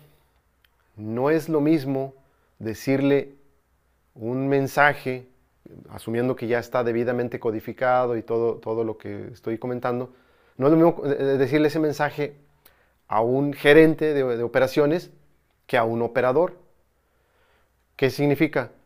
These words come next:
Que dependiendo de su responsabilidad o de, o del rol que le toque dentro de la, de la organización o dentro del organigrama,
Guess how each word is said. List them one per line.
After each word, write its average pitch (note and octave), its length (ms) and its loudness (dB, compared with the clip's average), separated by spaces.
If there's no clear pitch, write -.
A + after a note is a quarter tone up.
Que B2+ 100 0
dependiendo C3 720 2
de D#3+ 100 2
su D3 160 -4
responsabilidad A#2+ 960 0
o A2+ 140 2
de, A2+ 220 0
o A2 200 -4
del A#2 140 -2
rol C3+ 300 4
que D3+ 100 2
le C3 120 2
toque C3 560 0
dentro A#2+ 440 0
de C3 60 4
la, B2+ 200 -2
de A#2 100 -4
la A#2 80 0
organización A#2 640 -4
o A2+ 80 -2
dentro A#2 240 0
del C3 100 -2
organigrama, C3+ 600 -2